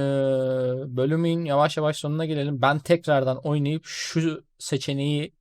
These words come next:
kabul edeceğim yine. E, şurada kilitli bir şey var. Ha, stüdyoyu tek başıma da kontrol edebiliyormuş ama değişen bir şey olmuyor zaten. Sadece şey işte. E,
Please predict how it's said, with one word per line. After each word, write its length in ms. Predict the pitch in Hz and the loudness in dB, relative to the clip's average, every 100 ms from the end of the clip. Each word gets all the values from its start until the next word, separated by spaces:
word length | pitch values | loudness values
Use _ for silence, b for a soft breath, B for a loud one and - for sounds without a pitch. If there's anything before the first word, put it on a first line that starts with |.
| _ | _
kabul 260 | 135 123 | -4 -2
edeceğim 440 | 120 117 113 123 123 | -2 -2 -4 -4 -4
yine. 280 | 113 127 - _ _ _ _ _ _ _ _ _ | -4 -4 -6 _ _ _ _ _ _ _ _ _
E, 180 | 117 110 | -8 -8
şurada 260 | - 123 | -8 -8
kilitli 320 | 123 127 - 123 | -8 -10 -6 -6
bir 60 | |
şey 300 | 127 156 131 | -4 -4 0
var. 480 | 123 156 - - - | 0 -2 -4 -6 -4
Ha, 140 | 151 135 | -2 -2
stüdyoyu 360 | - - 175 | -2 -4 -2
tek 200 | 175 180 | 2 2
başıma 240 | 175 165 175 | 0 -2 0
da 80 | 165 | 0
kontrol 360 | 139 127 131 | 0 -4 -4
edebiliyormuş 460 | 123 127 123 139 196 | -2 -2 -2 -4 -4
ama 260 | 196 131 | -2 0
değişen 340 | 139 143 160 147 | 0 0 0 -2
bir 60 | |
şey 160 | - 151 | -4 -2
olmuyor 340 | 143 123 113 | -2 -2 -4
zaten. 400 | 110 107 107 160 165 B B B _ | -2 -4 -2 -4 -6 B B B _
Sadece 560 | - - 156 107 107 131 | -12 -2 0 0 -2 -6
şey 200 | 127 127 | -4 -6
işte. 360 | 110 - 107 - _ _ _ _ | -6 -8 -10 -12 _ _ _ _
E, 60 | - | -14